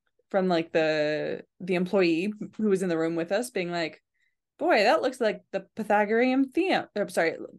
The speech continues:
that looks like the, this theorem. No? What happens if you add these two numbers together and subtract this one?" <laughs>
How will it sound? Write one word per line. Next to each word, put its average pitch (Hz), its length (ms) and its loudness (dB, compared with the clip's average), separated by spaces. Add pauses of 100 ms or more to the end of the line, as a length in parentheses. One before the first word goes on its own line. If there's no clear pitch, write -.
(100)
that 294 180 0
looks 269 160 -2
like 226 200 -4
the, 220 160 -2
this 320 160 -8
theorem. 147 500 -6 (1160)
No? 262 420 2 (120)
What 285 200 2
happens 247 420 0
if 233 120 -4
you 214 140 -2
add 175 260 0
these 220 200 -10
two 208 260 -6
numbers 214 340 -4
together 277 480 0
and 214 220 -8
subtract 214 560 -6
this 381 200 -6
one?" 277 420 2
<laughs> - 60 -20